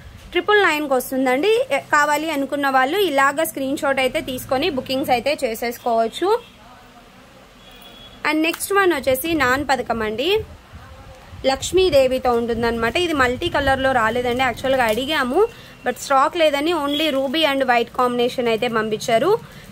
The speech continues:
ఇక్కడ మనకి లక్ష్మీదేవి ప్రతిమ వస్తుంది. ఇక్కడంతా కూడా మనకి చైన్ మోడల్ అన్నమాట. పెండెంట్ ఒక్కటి మనకి పంచలోహ పెండెంట్ ఉందండి. ఇదంతా కూడా మనకి మైక్రో గోల్డ్ పాలిష్లో వస్తుందన్నమాట.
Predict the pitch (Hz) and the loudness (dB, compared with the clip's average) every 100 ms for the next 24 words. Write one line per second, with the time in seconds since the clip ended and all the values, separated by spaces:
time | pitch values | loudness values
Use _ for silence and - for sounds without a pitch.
0 | - 294 403 392 339 311 370 311 - - | -10 -4 2 2 2 0 0 0 -2 0
1 | 339 339 285 262 277 262 240 254 247 226 | 2 4 4 4 0 0 0 0 0 0
2 | 233 247 240 339 349 254 240 269 294 277 | -2 -4 -2 -2 0 0 0 -2 -2 0
3 | 254 247 240 277 - 262 247 262 226 208 | 0 0 -2 -4 -2 0 0 0 0 0
4 | 202 202 202 196 196 277 427 - - - | -2 -4 -4 -4 0 2 2 -2 -20 -20
5 | - 339 339 403 392 330 - 302 349 320 | -2 2 4 6 4 2 0 -2 0 0
6 | 285 311 311 262 247 277 262 269 262 240 | -2 -6 -4 -2 -2 0 0 2 0 0
7 | 240 240 226 226 220 233 339 523 - - | 0 -2 -4 -4 -4 -2 0 0 -2 -20
8 | - 311 320 320 349 349 320 302 285 285 | -12 -2 0 2 2 0 0 -2 -2 -2
9 | 392 302 269 294 294 247 247 240 226 226 | 0 2 2 0 2 4 2 0 0 0
10 | 247 233 214 247 226 226 233 240 | 0 0 0 -2 -6 -4 -2 0